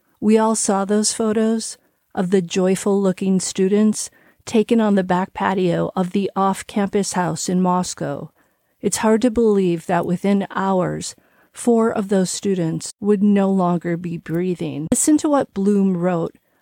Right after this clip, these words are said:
about that now infamous back porch photo.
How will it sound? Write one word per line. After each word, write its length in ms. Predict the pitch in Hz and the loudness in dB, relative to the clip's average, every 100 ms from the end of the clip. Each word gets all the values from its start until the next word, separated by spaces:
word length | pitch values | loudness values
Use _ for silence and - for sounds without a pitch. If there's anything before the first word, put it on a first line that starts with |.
| - | -6
about 320 | 190 196 202 | 0 0 2
that 200 | 190 - | -2 0
now 280 | 190 196 214 | 0 0 0
infamous 600 | 220 214 240 233 233 - | 2 2 4 2 2 0
back 380 | - - 180 - | -6 -4 -4 -6
porch 400 | - 185 170 - | -8 -6 -6 -8
photo. 680 | - 170 170 156 151 120 156 | -10 -6 -4 -6 -8 -12 -16